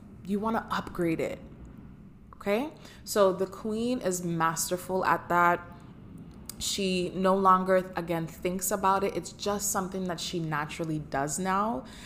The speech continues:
because she has been practicing and embodying it over time consistently, okay? Um, the queen understands that her energetic frequency is precious.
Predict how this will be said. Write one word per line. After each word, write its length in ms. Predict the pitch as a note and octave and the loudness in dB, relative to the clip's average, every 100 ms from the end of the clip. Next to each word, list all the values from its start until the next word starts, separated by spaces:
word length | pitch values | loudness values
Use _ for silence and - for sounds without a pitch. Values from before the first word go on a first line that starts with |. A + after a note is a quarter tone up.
| - - - | -16 -18 -6
because 400 | F#3 F3+ F#3+ E3+ | -4 0 2 2
she 220 | E3 - | 2 -2
has 380 | F#3 F3 E3+ E3 | -2 0 0 -2
been 520 | D#3+ F3 F3 E3+ E3+ - - - - | -2 0 2 0 -4 -8 -14 -18 -14
practicing 1040 | - - G3 G3+ - G#3 F#3+ F#3 E3 D#3 - | -12 -6 0 0 0 0 2 2 0 -4 -4
and 180 | E3 | -4
embodying 960 | E3 E3 D#3 - D#3+ F3 F#3 G3 F3+ E3+ | -2 -2 -6 -2 -2 2 4 4 2 0
it 300 | D#3+ C3+ - | -2 -2 -6
over 580 | - F3 F3 F3+ F3 F3 | 0 4 4 4 4 0
time 480 | E3+ - F3 E3 D#3+ | 0 -6 -2 -2 -2
consistently, 1040 | D#3 E3+ D#3 - D3+ - D#3+ - D3 A#2 - - - - - - - - - | -6 -4 0 0 0 -4 -4 -6 -8 -10 -14 -20 -20 -20 -20 -20 -20 -16 -12
okay? 420 | E3 E3+ F3+ C#4 - - - - - - - | -8 -4 -4 -6 -12 -20 -20 -18 -18 -18 -2
Um, 380 | F#3 F#3 F3 E3+ | 4 4 4 2
the 80 | F#3+ | -2
queen 600 | F#3+ - G#3 A#3 C4+ D4 | -2 -4 0 2 0 0
understands 1120 | G3+ G3 F#3+ - - E3 E3 F3+ G#3 A#3 - - | 0 2 0 0 -4 -2 -2 0 -2 -4 -6 -4
that 200 | E3 D#3+ | -2 -2
her 300 | - E3+ - | -2 -4 -4
energetic 600 | E3 F3 F3 D#3+ D#3+ D#3+ | -4 -4 -2 -2 -2 -4
frequency 720 | - E3 D#3+ F#3+ F#3+ - G3+ | -6 -6 -4 -4 -2 -2 -4
is 280 | G3+ E3 - | -4 -4 -4
precious. 1000 | - - - D3+ - B2+ A#2+ - - - | -6 -8 -6 -4 -2 -4 -4 -4 -4 -4